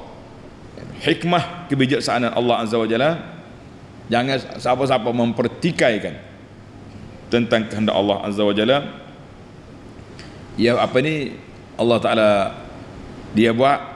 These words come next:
apa yang dia nak. La yas'alu amma yaf'al wa hum yus'alun. Tidak ditanya, "Kenapa tu awak gini?" Lah, kita akan dipersoalkan di hadapan Allah Azza wa Jalla. Allah,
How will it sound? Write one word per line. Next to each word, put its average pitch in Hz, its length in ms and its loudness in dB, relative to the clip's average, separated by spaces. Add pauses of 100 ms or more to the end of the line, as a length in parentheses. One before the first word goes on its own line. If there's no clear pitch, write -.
(600)
apa 120 240 -2
yang 92 120 0
dia 76 160 -6
nak. 58 120 -14 (1800)
La 113 240 4
yas'alu 117 440 2
amma 110 320 2
yaf'al 170 560 0
wa 120 200 4
hum 107 180 0 (100)
yus'alun. 117 680 2 (960)
Tidak 127 240 4
ditanya, 143 400 2
"Kenapa 214 320 2
tu 190 80 0
awak 160 240 6
gini?" 160 240 2
Lah, 107 160 0 (560)
kita 151 400 2
akan 113 80 0
dipersoalkan 101 720 -2
di 92 80 -2
hadapan 87 400 -2
Allah 87 320 -4
Azza 90 160 -4
wa 80 160 -4
Jalla. 64 240 -10 (1900)
Allah, 120 400 4